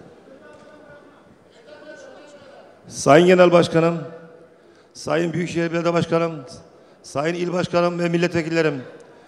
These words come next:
bize bu toplantıyı sağlayan Büyükşehir Belediye Başkanımıza öncelikle teşekkür ediyorum. Hoş geldiniz diyorum. Efendim bizim Karaca İlyas Şakir Gülmen Mahalli Muhtarıyım. Galiba kendimi tanıtmadım.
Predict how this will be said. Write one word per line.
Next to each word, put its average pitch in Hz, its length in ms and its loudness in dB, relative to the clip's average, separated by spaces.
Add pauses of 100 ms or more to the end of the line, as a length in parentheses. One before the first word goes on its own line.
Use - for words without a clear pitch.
(420)
bize 170 420 0
bu 180 80 -8
toplantıyı 175 640 2
sağlayan 170 540 2 (480)
Büyükşehir 160 420 0
Belediye 165 200 4
Başkanımıza 160 380 2
öncelikle 160 280 0
teşekkür 151 240 2
ediyorum. 165 360 4 (960)
Hoş 180 240 6
geldiniz 170 420 4
diyorum. 127 300 -2 (2500)
Efendim 196 560 4
bizim 202 380 0 (960)
Karaca 190 500 2
İlyas 202 340 2
Şakir 190 300 2
Gülmen 196 260 -2
Mahalli 190 260 4
Muhtarıyım. 175 360 4
Galiba 190 280 2
kendimi 190 340 0
tanıtmadım. 170 500 2